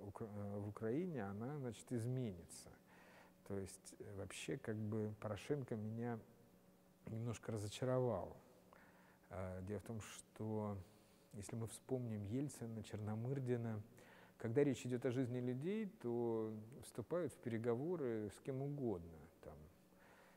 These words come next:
э, с полевыми командирами. Президент страны вроде бы с полевым командиром, да?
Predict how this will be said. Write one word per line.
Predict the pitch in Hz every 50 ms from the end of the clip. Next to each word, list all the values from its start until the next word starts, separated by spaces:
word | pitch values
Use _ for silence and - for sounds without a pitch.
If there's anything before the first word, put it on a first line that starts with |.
| - - -
э, | - 82 82 82 85 92
с | - - - - - -
полевыми | - 120 117 117 120 147 156 143
командирами. | 127 - 139 139 143 147 156 147 151 147 117 95 92 87 78 - - - - - - -
Президент | - 117 104 98 117 113 123 139 127 107
страны | - - - - 110 117 135 175 202
вроде | 170 120 117 110 98 101
бы | 87 90
с | -
полевым | - - 113 107 107 107 110 143 156 143
командиром, | - - 127 127 127 139 143 127 113 95 92 90 90 95
да? | 101 120 139